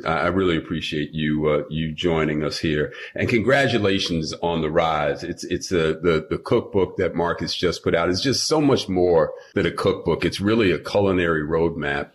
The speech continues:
that, uh, has been long overdue, and so many folks acknowledge,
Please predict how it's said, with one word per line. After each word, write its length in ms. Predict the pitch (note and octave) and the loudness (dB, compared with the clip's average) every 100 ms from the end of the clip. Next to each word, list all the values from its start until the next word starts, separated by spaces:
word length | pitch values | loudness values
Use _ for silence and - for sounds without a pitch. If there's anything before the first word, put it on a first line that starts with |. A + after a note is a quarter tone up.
| - | -2
that, 400 | E2+ E2 - F#2+ | 2 2 0 0
uh, 60 | |
has 280 | D#2+ F2+ D#2+ | 2 2 0
been 320 | E2+ F2 D#2+ | 0 0 2
long 480 | E2 F2+ F#2+ F#2 F2 | 0 0 0 0 0
overdue, 720 | F2 E2 E2+ C2+ D#2+ D#2 D#2 - | 0 0 -2 -2 0 0 0 -2
and 260 | D#2 D2+ D2 | -2 -2 -4
so 220 | - C3+ | 0 2
many 220 | A2 F#2 | 4 2
folks 340 | - D#2+ D#2 | 2 -2 -2
acknowledge, 640 | E2+ D2+ D#2+ E2 D#2+ D2+ | -6 -2 -2 0 0 -2